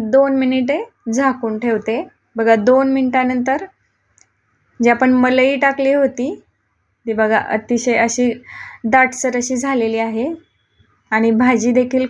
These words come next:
खूप छान दिसत आहे. तिचा कलरसुद्धा खूप सुरेख आलेला आहे आणि टेस्ट देखील खूप छान आहे, कारण त्याचा सुगंध खूप छान येतो आहे. बघा, मी गॅस आता बंद केला आणि एका बाउलमध्ये ही भाजी काढून घेते.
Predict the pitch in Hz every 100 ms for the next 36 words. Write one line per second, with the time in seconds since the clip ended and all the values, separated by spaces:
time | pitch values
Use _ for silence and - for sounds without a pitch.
0 | 254 - 277 294 285 - _ _ - 233
1 | 247 294 349 - _ _ - - 233 247
2 | 247 269 262 269 262 247 247 247 254 -
3 | - 269 277 285 294 269 - 240 269 269
4 | 302 294 - 269 254 254 240 208 208 220
5 | 220 320 - _ _ - _ 233 233 254
6 | 254 277 277 262 285 269 262 277 302 381
7 | _ _ _ _ _ - 302 285 - 262
8 | 226 226 214 240 240 233 233 240 254 247
9 | 240 240 247 - 240 220 233 226 214 208
10 | 214 254 220 226 233 233 220 240 240 226
11 | 226 202 226 233 247 247 214 294 - _
12 | - - - - 233 233 233 233 233 226
13 | 226 233 226 233 254 214 226 233 208 196
14 | 226 240 - 226